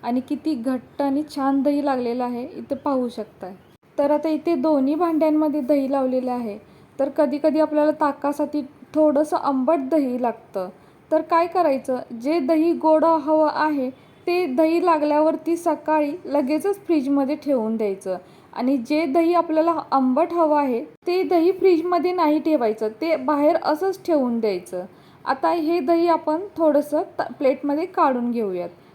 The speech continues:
तर बघू शकताय अगदी आईस्क्रीमसारखं हे दही वाटत आहे, हो ना? बघू शकता किती घट्ट दही लागलेलं आहे, ते सुद्धा गाईच्या दुधापासून आपण बनवलेलं आहे. आता हे दही आपण सुरीने कापून पाहूया, खरंच किती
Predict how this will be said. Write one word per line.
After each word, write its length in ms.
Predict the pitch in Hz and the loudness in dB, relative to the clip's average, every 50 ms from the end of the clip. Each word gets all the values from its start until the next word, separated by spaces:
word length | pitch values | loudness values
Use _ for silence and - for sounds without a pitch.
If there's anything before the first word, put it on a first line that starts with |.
| _ _ - 294 | _ _ -2 0
तर 100 | 285 294 | 0 2
बघू 340 | 262 302 294 262 294 339 | 2 0 0 0 -2 -4
शकताय 480 | 339 349 359 330 349 - - 254 240 - | -2 -2 -4 -6 -6 -6 -6 -4 -4 -4
अगदी 800 | - - 247 247 233 247 240 214 220 294 330 339 359 339 - - - - | -4 -6 -8 -6 -4 -6 -6 -4 -2 0 0 2 0 0 -4 -8 -12 -8
आईस्क्रीमसारखं 1000 | - 254 269 262 - - - - 330 330 349 359 339 - 359 339 339 339 349 | -6 -4 -4 -6 -8 -12 -8 -6 -4 -4 -4 -6 -2 0 0 0 0 0 0
हे 160 | 339 339 339 | 0 0 0
दही 320 | 320 254 330 311 302 302 320 | 0 2 2 2 2 2 2
वाटत 460 | 311 320 302 277 - 269 262 269 294 | 2 0 0 0 -2 -4 -4 -2 -2
आहे, 260 | 285 262 247 233 233 262 - - - - _ _ - | -4 -4 -4 -6 -6 -10 -12 -18 -20 -20 _ _ 0
हो 120 | 320 339 330 | 0 2 2
ना? 220 | 302 285 277 294 311 320 | 2 2 0 -2 -4 -6
बघू 320 | 262 240 262 285 277 311 320 | -2 0 0 0 0 -2 -2
शकता 340 | 320 370 339 349 - 320 320 | -2 -4 -6 -4 -4 -4 -4
किती 320 | 247 311 294 - 311 320 | -4 -6 -8 -6 -6 -6
घट्ट 420 | 247 262 294 269 - - - 285 | -2 0 0 -2 -2 -4 -4 -4
दही 300 | 302 262 339 330 339 339 | -2 2 2 2 2 2
लागलेलं 400 | 349 339 311 294 277 285 285 294 | 0 0 0 0 -2 -2 0 0
आहे, 260 | 285 294 269 254 240 254 - - - - - - - - | 0 0 -2 -2 -4 -6 -8 -14 -20 -20 -20 -20 -8 -4
ते 120 | 302 330 | -4 -4
सुद्धा 340 | 330 349 349 262 269 320 330 | -2 -2 -4 0 0 0 0
गाईच्या 500 | 311 320 311 285 269 269 277 269 349 339 | 2 0 0 0 0 0 -2 -2 -2 -2
दुधापासून 640 | 285 320 320 269 302 302 302 349 339 339 349 359 349 | 0 0 2 2 2 2 2 0 0 0 -2 -4 -4
आपण 320 | 349 339 - 330 320 320 | -4 -2 -2 -2 -2 0
बनवलेलं 520 | 311 320 294 277 277 277 269 277 285 277 285 | 0 0 0 2 0 0 0 -2 -2 -2 -2
आहे. 280 | 285 262 240 226 220 233 - - - - - - - - | -4 -4 -6 -8 -10 -12 -16 -20 -20 -20 -20 -20 -8 -8
आता 200 | 254 254 - 311 | -6 0 2 2
हे 200 | 302 302 320 320 | 2 2 0 0
दही 300 | 247 311 311 302 311 320 | 2 2 2 2 2 2
आपण 300 | 311 302 302 277 277 320 381 - - - | 0 -2 -2 -4 -6 -6 -6 -8 -10 -2
सुरीने 400 | - 339 302 269 277 254 262 294 381 427 - - - | 0 0 0 0 0 -2 -2 -2 -4 -6 -12 -6 -2
कापून 380 | 339 294 285 - 254 247 247 233 | -2 -2 -2 -2 -6 -6 -6 -6
पाहूया, 460 | 226 269 247 240 220 220 208 202 208 208 - | -4 -4 -4 -2 -2 -2 -2 -2 -2 -6 -4
खरंच 300 | 285 285 285 320 330 330 | -2 0 0 0 -2 -2
किती 260 | - 320 254 254 339 | -8 -8 -4 -2 -4